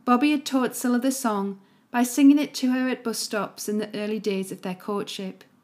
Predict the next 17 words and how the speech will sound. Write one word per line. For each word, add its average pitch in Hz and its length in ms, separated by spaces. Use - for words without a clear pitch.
The 247 120
record 277 520
reached 240 380
number 214 160
thirty-five 233 840
in 208 60
the 202 100
U 208 140
K 220 260
hit - 240
parade. 180 480
As 240 120
people 302 320
tried 262 440
to - 160
console 247 560
Scylla, 196 480